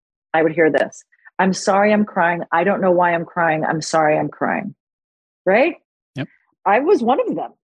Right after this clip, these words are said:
Speaker 1: I was one of them. I was the closed off survival child growing up in New York,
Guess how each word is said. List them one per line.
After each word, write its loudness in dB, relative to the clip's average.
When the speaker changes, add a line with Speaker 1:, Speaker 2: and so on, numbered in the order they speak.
Speaker 1:
I -2
was 2
one 0
of -4
them. -12
I 0
was 0
the -8
closed -2
off -2
survival 0
child 2
growing 2
up -2
in 0
New 4
York, 4